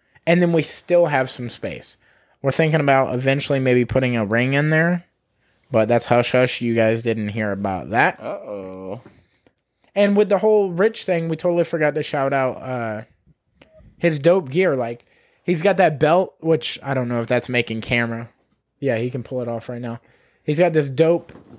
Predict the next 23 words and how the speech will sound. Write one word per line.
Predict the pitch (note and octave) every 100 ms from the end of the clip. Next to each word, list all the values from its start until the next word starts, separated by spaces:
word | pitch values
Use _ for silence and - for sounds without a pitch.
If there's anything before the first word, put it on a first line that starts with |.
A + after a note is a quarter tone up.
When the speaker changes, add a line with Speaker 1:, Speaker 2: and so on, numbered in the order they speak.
| - - - _ -
Speaker 1:
belt | C#3+ E3+ F#3+ E3+
that | E3 D3
he's, | D#3 D3+ C#3+ - - _ _ _ -
you | F#3
know, | D#3 C3 B2 _ _
figuring | - - F3 E3 D#3+
out | D3+ B2+
the | C#3 B2+ B2+ C3+
kinks | - D3+ D3+ -
on | D#3+ C#3+ D3
and | C#3 B2+ A#2+ A#2+ - F#3 _ _ _ _ -
really | C#3 C3+ B2+ B2 A#2+
hammering | C3+ C3+ C3+ C3
out | B2+
the | B2+
details | C3 C3 C3+ B2+
because | B2 A#2+ A2+ - - -
he | - E3
wants | F3+ G3+
the | -
products | D#3+ D#3 D3+ D3
he | C#3
puts | C3+ C3+ A#2+ -